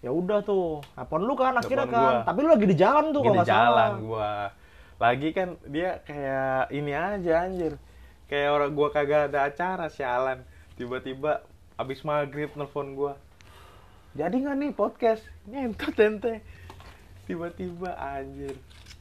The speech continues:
Speaker 1: Iya, ya kayak begitulah. Seruntulan, anjing.
Speaker 2: Ya, tapi kalau gua bilang, oh, podcast, ya, podcast kita mah, ya, ringan-ringan, tapi, ya,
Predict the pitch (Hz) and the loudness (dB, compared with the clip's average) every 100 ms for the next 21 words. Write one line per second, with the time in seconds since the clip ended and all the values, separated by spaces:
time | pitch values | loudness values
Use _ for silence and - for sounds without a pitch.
0 | - - - - 269 269 269 269 226 240 | -20 -20 -18 -10 -6 -4 -4 -4 -2 0
1 | 214 247 427 440 466 - - - - - | 2 4 4 8 8 6 -2 -20 -20 -18
2 | - - 180 196 202 208 202 202 165 165 | -10 0 4 4 4 4 4 0 -4 -4
3 | 170 175 165 - - - - - 139 135 | -6 -6 -10 -18 -20 -14 -8 -6 -4 -6
4 | 139 156 143 123 120 117 127 135 - 113 | -6 -6 -4 -4 -6 -8 -10 -12 -14 -16
5 | - 123 120 - - 127 156 170 160 - | -12 -14 -14 -20 -14 -12 -12 -14 -16 -18
6 | 127 123 117 - 120 139 139 117 107 - | -18 -14 -14 -14 -10 -10 -10 -14 -16 -20
7 | - - - - - - - 113 110 113 | -20 -20 -20 -20 -20 -20 -18 -16 -14 -14
8 | 117 113 113 113 123 123 123 123 120 107 | -14 -14 -14 -14 -14 -14 -16 -14 -14 -12
9 | 120 117 - 180 226 233 | -10 -12 -12 -14 -16 -18